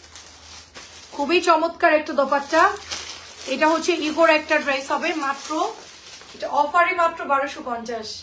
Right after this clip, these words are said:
অনেক সুন্দর, মাত্র বারোশো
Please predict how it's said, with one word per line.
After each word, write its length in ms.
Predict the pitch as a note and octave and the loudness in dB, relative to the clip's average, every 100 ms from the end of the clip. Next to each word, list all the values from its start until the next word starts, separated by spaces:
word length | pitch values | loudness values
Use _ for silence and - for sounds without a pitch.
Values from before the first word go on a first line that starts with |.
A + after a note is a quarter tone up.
| - - - - - - _ _ _ _ _ _ - - - _ _ _ _ _ _ _ _ _ _ _ _ _ | -10 -12 -14 -20 -20 -20 _ _ _ _ _ _ -20 -20 -20 _ _ _ _ _ _ _ _ _ _ _ _ _
অনেক 320 | C#4 D#4 F4+ G4 | 2 4 2 0
সুন্দর, 300 | - C#4+ C4 | -2 -2 4
মাত্র 320 | D#4 E4+ A4 | 4 4 2
বারোশো 400 | F#4 F4 E4+ E4+ | 6 6 4 0